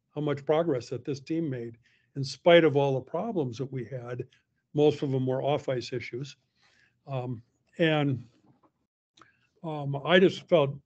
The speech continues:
you know, extremely lucky to have had the opportunity to work with these kids and to see the kind of progress that they did make. We weren't expected to get past one game in the district playoffs.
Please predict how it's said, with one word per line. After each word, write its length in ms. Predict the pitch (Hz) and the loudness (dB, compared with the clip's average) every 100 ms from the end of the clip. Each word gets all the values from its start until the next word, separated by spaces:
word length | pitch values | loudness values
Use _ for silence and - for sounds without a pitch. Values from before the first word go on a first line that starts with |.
| _ | _
you 100 | 165 | -10
know, 80 | 143 | -10
extremely 680 | 135 - 170 175 185 147 | -12 -6 4 8 8 6
lucky 340 | 131 147 151 143 | 4 2 2 -4
to 380 | 135 143 143 139 _ _ _ _ _ _ | -2 -4 -4 -8 _ _ _ _ _ _
have 100 | 139 | -2
had 240 | 151 143 135 - - | 0 0 -4 -12 -4
the 100 | 165 | -4
opportunity 300 | 147 160 143 | -2 -2 0
to 60 | |
work 240 | 139 143 143 | 2 0 -2
with 120 | 135 | -6
these 200 | 135 135 | -6 -6
kids 400 | - 131 123 - _ _ | -6 -6 -6 -14 _ _
and 360 | 143 139 131 127 _ _ _ _ _ _ | -8 -6 -6 -8 _ _ _ _ _ _
to 80 | 127 | -10
see 240 | - 175 | 4 6
the 100 | 151 | 6
kind 200 | - 147 | 4 0
of 100 | 139 | 0
progress 420 | 147 139 135 131 - | 0 0 2 -2 -4
that 140 | 131 | -6
they 120 | 139 | -6
did 200 | 123 135 | -4 -4
make. 240 | 135 139 131 - _ _ | -4 -4 -6 -12 _ _
We 180 | 151 185 | 8 10
weren't 260 | 185 180 160 | 12 10 6
expected 540 | 160 - 160 156 147 | 2 4 4 4 0
to 100 | 139 | 0
get 220 | 127 139 139 _ _ | 0 0 -2 _ _
past 340 | 151 151 143 - | -4 -2 -4 -4
one 300 | 143 147 135 | -4 -2 0
game 320 | 139 135 127 | 0 0 -2
in 80 | 127 | -4
the 60 | |
district 420 | 123 127 - 131 - | -4 -6 -8 -10 -6
playoffs. 500 | 131 117 113 - | -6 -8 -12 -18